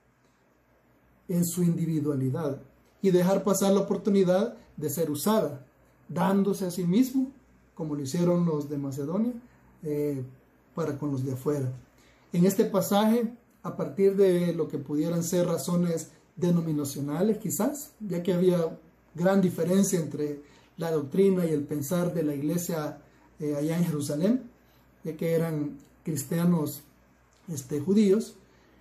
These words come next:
este, y podría haber temores también relacionados a su situación económica. Los corintios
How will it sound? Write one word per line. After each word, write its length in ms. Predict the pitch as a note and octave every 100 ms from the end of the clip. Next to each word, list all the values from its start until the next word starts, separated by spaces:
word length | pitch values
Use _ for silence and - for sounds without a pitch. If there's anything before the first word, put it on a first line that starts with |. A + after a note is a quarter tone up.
| _ _
este, 640 | E3+ E3+ - E3+ D#3+ D3+ D3 C#3+ - - _ _ _
y 100 | G3
podría 280 | F3+ G3 G3
haber 180 | G3 G3
temores 600 | F#3 F3 G3 A3 G#3+ -
también 260 | F3 F3
relacionados 840 | G3 F#3 E3+ E3 E3 F#3 G3 F3+ E3
a 40 |
su 120 | -
situación 520 | - C3+ D#3 C3+ F3
económica. 760 | E3+ D#3+ D3 G3 G#3 F#3 A3 A3 - _ _ _ _ _ _
Los 140 | A3+
corintios 800 | A3 A3 A3 A#3 A3+ B3+ A3+ -